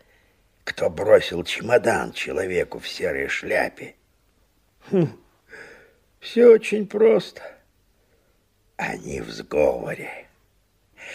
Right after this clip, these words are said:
Человек из Лондона кинул чемодан сообщнику и теперь направляется к нему.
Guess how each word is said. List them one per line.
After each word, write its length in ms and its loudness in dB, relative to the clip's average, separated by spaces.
Человек 680 4
из 220 4
Лондона 760 4
кинул 440 -2
чемодан 680 0
сообщнику 1160 -4
и 160 -8
теперь 520 -2
направляется 1080 2
к 100 -10
нему. 720 -4